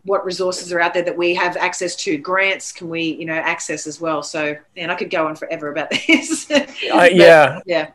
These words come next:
Speaker 2: I, I'm with you. I, uh, this is one of my favorite topics. I, I know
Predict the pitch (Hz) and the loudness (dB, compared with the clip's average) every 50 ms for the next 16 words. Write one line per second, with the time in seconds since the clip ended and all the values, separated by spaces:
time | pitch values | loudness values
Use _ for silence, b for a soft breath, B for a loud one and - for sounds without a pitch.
0 | _ - 156 - - 165 156 156 156 165 160 160 - 151 139 131 131 139 139 - | _ -2 0 2 4 4 6 8 8 6 6 6 6 6 8 8 10 8 8 6
1 | - 135 131 143 147 - - - 143 147 143 139 135 135 - 151 143 131 131 120 | 4 2 2 2 -2 -4 -2 2 2 4 6 6 6 6 6 4 4 4 4 2
2 | - 156 156 156 156 156 135 113 - - 135 135 120 127 123 - 147 143 139 143 | 4 6 6 6 6 6 2 0 0 -2 -2 -2 -2 -4 -4 0 0 2 2 4
3 | 147 156 156 143 - | 6 6 6 6 4